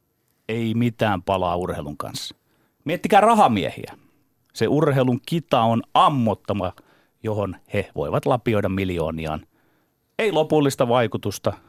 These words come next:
saati bisnestä. Tutkailkaa tavallisia baarimiehiä. He kapakkasaneluissaan tietävät kaiken urheilusta, eivätkä sittenkään yhtään mitään. Seuratkaa urheilujournalisteja,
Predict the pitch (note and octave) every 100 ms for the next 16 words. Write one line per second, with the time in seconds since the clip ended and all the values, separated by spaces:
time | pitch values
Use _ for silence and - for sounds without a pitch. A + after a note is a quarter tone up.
0 | _ - F#2 - F2 D2 - - - -
1 | _ _ _ _ _ _ - D#3 E3+ D#3+
2 | D3 D#3 G#3 A3 G3 F#3 F#3+ E3 A3 G#3
3 | B2 F2+ D#2 A#1+ - B1 - _ _ _
4 | - C4+ - D#3+ D#3 - B2 B2 A2+ G#2+
5 | - G#2+ G2 B2 A2 G#2 G#2+ - F#3+ G#3
6 | D3+ A2 A2 G#2 A2+ G#2 G2 F#2 F2 -
7 | E2+ - _ _ _ _ _ - G#2 -
8 | - C#3 D#3+ - A#2 F#2+ F2+ A#2+ - -
9 | - D#2+ C#2 - - - _ _ _ _
10 | - - A3+ A#3 - A3 B3 G#3+ G#3 A3+
11 | G#3 C3+ F2+ D2+ - -